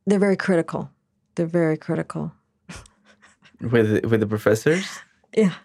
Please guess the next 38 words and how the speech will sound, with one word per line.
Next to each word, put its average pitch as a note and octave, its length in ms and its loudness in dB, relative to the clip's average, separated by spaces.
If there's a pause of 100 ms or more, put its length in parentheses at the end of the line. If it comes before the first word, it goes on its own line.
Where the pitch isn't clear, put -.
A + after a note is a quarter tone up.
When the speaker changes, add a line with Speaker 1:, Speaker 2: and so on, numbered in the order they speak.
(120)
Speaker 2:
Or A#2 100 6
with G#2+ 140 6
the - 40 -2
Speaker 1:
With - 40 -10
the, G#2 100 2
Speaker 2:
program G#2+ 240 4
in A2 60 4
Speaker 1:
with G#2 100 4
Speaker 2:
general? G#2 400 0 (380)
Speaker 1:
both. F3+ 340 0
Speaker 2:
Yeah. - 60 -20 (160)
Both. - 240 0 (200)
Speaker 1:
Both. F#3+ 480 -4 (680)
Speaker 2:
Yeah. - 180 -2
Speaker 1:
And A3+ 140 2
probably F#3+ 520 2
with F3 300 -2
themselves E3 580 -2
also. - 500 -4 (380)
Speaker 2:
Yeah. - 160 -4 (280)
Speaker 1:
You F#3 160 0
know? G3+ 260 -2 (220)
Speaker 2:
Right. - 360 -8 (500)
Speaker 1:
It's - 120 -12
not G#3+ 180 4
easy. E3 480 0 (200)
I F3+ 80 -6
think - 160 2
it's A2 240 0
Speaker 2:
Yeah. F3 120 0
Speaker 1:
an - 80 -2
awkward E3+ 520 0 (180)
moment E3+ 580 0 (100)
sometimes. E3+ 560 -4
However, A3 580 2 (540)
having F#3+ 280 0
said F3+ 220 0
that, D#3 240 0